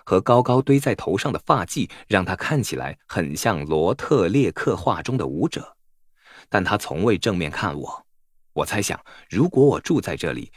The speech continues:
受他监管，会是什么样的情况？“他们在这栋建筑物里表现得很好。”他说，“但你也了解，总共有三百个孩子，一层楼七十五人。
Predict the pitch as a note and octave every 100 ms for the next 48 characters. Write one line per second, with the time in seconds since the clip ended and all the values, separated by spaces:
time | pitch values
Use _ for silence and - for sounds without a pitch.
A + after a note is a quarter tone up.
0 | - - F#2 - E2 A#2+ D#3 A#2+ - _
1 | _ - F2 - D2+ C#2 E2 G2+ - -
2 | G#1 - - _ _ _ _ _ _ _
3 | D#3+ E3 E3+ D#3+ E3 D#3 - F3 C3+ E3
4 | F3 C3 G2 G2 F2+ - D3 - D#3 E3
5 | F2+ - - _ - - _ C2+ - B1+
6 | - _ _ _ _ _ _ _ _ G#3
7 | E3 C#3 F#2+ G#2 - G#2+ - - - _
8 | - G2 F#2+ C3+ F#2+ - G3 G3+ F2 -
9 | - D#2+ - - - _ _ _ F#3+ C#3+
10 | A2+ B2+ A2+ - F#3 - F#3+ G2 C#2+ D2+